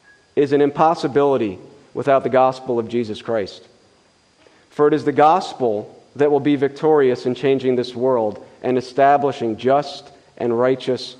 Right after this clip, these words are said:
societies. A Christian state will not be formed by a small group of people or a large group of people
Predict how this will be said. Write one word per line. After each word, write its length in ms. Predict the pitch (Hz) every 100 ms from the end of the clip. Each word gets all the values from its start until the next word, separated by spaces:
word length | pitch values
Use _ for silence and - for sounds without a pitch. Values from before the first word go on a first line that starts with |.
| _
societies. 840 | - 120 123 120 120 98 87 - - _ _ _ _ _ _ _
A 100 | -
Christian 440 | - 180 180 185
state 320 | 180 - 139 120
will 220 | 139 160
not 400 | 160 151 151 143
be 100 | 156
formed 600 | 147 147 135 135 151 143
by 160 | 117 131
a 120 | 123
small 380 | - 139 147 156
group 240 | 143 147
of 140 | 151 151
people 340 | 151 151 165
or 140 | 135
a 40 | 123
large 360 | 123 143 147
group 160 | 139 151
of 160 | 151 160
people 440 | 156 165 170 170